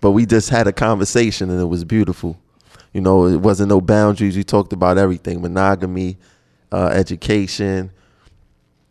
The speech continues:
political stuff. You know, we, we was just having a conversation. It was beautiful. And the week before that,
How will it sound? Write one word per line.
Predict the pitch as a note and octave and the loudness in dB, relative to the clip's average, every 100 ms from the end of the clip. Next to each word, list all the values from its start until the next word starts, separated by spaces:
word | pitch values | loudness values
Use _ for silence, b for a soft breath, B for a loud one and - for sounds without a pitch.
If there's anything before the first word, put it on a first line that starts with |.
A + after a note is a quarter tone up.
| - - | -12 -4
political | G#2+ A2 G#2+ - G2+ | 2 2 2 0 -4
stuff. | - G#2+ G#2 - | -2 0 0 0
You | A#2 | 0
know, | G#2+ G2+ | 0 0
we, | G2 A2+ G#2+ | -2 -6 -4
we | A2 | -2
was | A2+ G#2+ | -2 0
just | A2+ A2+ | 0 2
having | G#2+ G2 | 0 0
a | |
conversation. | F#2 G#2 F#2+ F#2 G2+ F#2+ - F2+ | -4 -4 -2 -2 -2 -4 -4 -4
It | |
was | E2+ | -6
beautiful. | E2 G2 F#2 - F2+ - b b b b | -2 -2 -2 -4 -12 -12 b b b b
And | F#2 | 0
the | F#2+ | 2
week | B2+ C#3 | 2 0
before | A2 - G#2+ G2+ | -6 2 4 4
that, | A2+ G#2 | 4 0